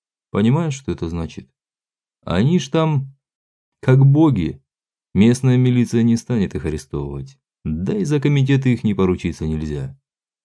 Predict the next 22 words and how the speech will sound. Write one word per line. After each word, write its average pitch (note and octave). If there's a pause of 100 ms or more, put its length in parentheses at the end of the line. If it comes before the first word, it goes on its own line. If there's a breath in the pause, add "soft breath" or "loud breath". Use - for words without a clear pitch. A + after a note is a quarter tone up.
Скорее C3+
арестуют C3
того, A#2+
кто A#2
покажет G2
этот E2
ордер. D2 (720)
И G3
народные A3+
волнения C3+
могут B2
спровоцировать... G2 (340)
Да A2+
все D#3+
что C3+
угодно, E2 (120)
вплоть D3+
до C3+
восстания C3
против G2
центральной F#2
власти. D#2+